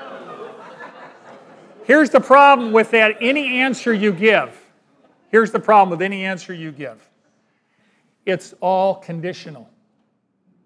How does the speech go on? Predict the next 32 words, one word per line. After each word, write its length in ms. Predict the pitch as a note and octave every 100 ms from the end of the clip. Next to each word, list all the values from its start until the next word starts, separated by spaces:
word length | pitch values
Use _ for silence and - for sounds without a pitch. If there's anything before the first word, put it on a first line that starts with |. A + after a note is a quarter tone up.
| _ _ _ _ _ -
What 120 | G3+
happens 460 | G#3+ B3 G#3+ G#3 F3
if 100 | F3
she 220 | - G#3+
no 160 | G#3
longer 340 | F#3+ F#3+ F3 E3
has 220 | E3+ D3
a 40 | C3+
job? 380 | F3 E3 C#3 _ _ _ _ _
By 160 | F#3+
the 80 | G3
way, 180 | F#3+ D#3+
everything 360 | G3 B3+ C#4 A3+
I'm 100 | F#3+
saying 400 | - A3 F#3 E3
works 300 | F#3+ F3+ -
to 180 | -
the 80 | D#3+
husband, 400 | D#3 F3+ D3+ D#3
and 220 | D3 D#3+
you, 160 | F3+ E3+
the 100 | D#3
wife 260 | E3+ F#3+ F#3
can 120 | C#3+
say 140 | E3+
the 100 | C#3+
same 200 | - C#3
thing, 200 | - C3
right? 180 | B2+ C3
This 160 | D#3+ -
is 60 |
spousal. 480 | - - C3+ -